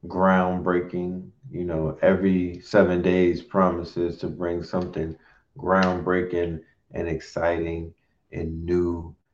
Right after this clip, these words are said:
and eye-opening. So there's no difference than this next seven days that are coming up. I can promise you that. You dig?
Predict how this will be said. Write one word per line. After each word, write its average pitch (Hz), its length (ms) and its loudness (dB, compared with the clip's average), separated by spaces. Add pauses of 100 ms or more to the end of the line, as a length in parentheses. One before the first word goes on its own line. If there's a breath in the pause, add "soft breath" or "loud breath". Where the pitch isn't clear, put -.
(160)
and 78 240 -8
eye-opening. 76 920 -4 (420)
So 80 360 0
there's 85 300 0
no 85 180 -4
difference 78 680 -4
than 80 180 -2
this 80 260 -4
next 78 260 -4
seven 78 300 -2
days 78 300 2
that 71 140 -2
are 73 80 -2
coming 78 380 -4
up. 71 220 -4
I 73 120 -4
can - 180 -10
promise 78 520 -4
you 78 100 -2
that. - 380 -2 (640)
You 76 140 -4
dig? 78 480 0